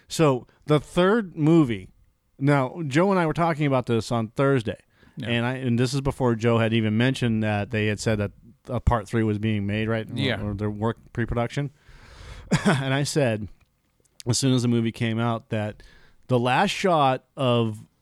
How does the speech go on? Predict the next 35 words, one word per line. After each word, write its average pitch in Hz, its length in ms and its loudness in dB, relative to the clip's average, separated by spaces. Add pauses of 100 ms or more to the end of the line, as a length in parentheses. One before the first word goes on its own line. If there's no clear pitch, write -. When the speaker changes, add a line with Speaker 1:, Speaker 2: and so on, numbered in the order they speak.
(320)
Speaker 1:
the 131 180 2
next 135 340 2
movie, 147 340 4
if 107 80 -4
there's 104 180 -2
a 110 60 -2
next 117 260 -4
movie, 107 420 -2 (460)
is 123 120 0
going 165 280 2
to 151 80 0
be 127 180 0
of 123 180 0
the 123 60 2
Nostromo 117 800 0 (220)
Speaker 2:
Yeah. 107 180 -6
Speaker 1:
heading 151 260 0
towards 120 360 -2
the - 60 -4
planet. 110 360 -4 (800)
And 117 240 0
I 117 120 -2
believe 135 400 2
that 123 160 -2
this 135 140 -2
planet 147 540 -2
is 123 180 -2
L 117 120 0
V 117 100 0
four 107 220 -6
two 98 160 -10
six, 101 260 -6
Speaker 2:
Uh-huh. 104 240 -10 (380)
Speaker 1:
which 127 240 0
is 110 500 -2